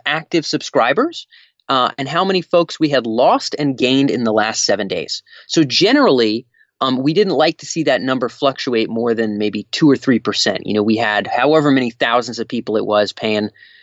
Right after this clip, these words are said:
you know, thirty-seven or fifty-seven dollars a month. Um, and we had that sort of number of total subscribers,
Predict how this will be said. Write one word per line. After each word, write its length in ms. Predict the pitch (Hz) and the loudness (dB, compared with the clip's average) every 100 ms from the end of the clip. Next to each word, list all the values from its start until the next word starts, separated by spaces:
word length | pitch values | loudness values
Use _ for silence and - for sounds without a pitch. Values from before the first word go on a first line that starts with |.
| _ | _
you 80 | - | -4
know, 80 | 110 | -2
thirty-seven 580 | - 139 127 131 117 110 | 0 2 2 2 0 0
or 60 | |
fifty-seven 480 | - 123 113 117 110 | -2 -4 -2 -2 2
dollars 280 | 107 101 98 | 2 2 0
a 40 | |
month. 300 | 156 233 - _ _ _ - | 0 0 -2 _ _ _ -4
Um, 240 | 123 117 | 0 0
and 160 | 113 - | -2 -4
we 200 | 131 120 | -4 -2
had 220 | 143 131 | 0 0
that 180 | 120 113 | 0 -2
sort 200 | - 117 | -2 -2
of 60 | 113 | -2
number 340 | 123 135 127 | -2 0 0
of 80 | 117 | 0
total 240 | 135 120 | 0 -2
subscribers, 760 | 113 107 - 185 196 185 175 - | -2 -6 -2 0 2 2 0 -2